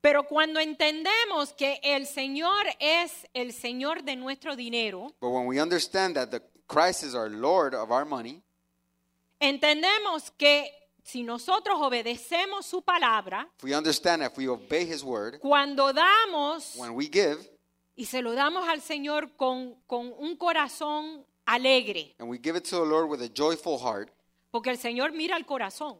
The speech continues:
Speaker 2: because the Lord sees the heart.
Speaker 1: Si nosotros damos el dinero y estamos, "Ay, Señor, mira que tú siempre me estás sacando el kilo."
Speaker 2: And we, <laughs> when we give, we say, "Lord, you're always taking my money."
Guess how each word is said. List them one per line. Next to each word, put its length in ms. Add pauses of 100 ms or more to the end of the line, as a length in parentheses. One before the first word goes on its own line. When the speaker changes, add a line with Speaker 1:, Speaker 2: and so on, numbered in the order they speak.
Speaker 2:
because 280
the 100
Lord 320
sees 280
the 100
heart. 260 (560)
Speaker 1:
Si 200
nosotros 480
damos 360
el 180
dinero 520
y 100
estamos, 520
"Ay, 220
Señor, 580
mira 400
que 140
tú 180
siempre 440
me 100
estás 260
sacando 440
el 180
kilo." 360 (380)
Speaker 2:
And 180
we, 160 (320)
<laughs> 320
when 180
we 100
give, 220
we 120
say, 180
"Lord, 280
you're 120
always 300
taking 260
my 140
money." 280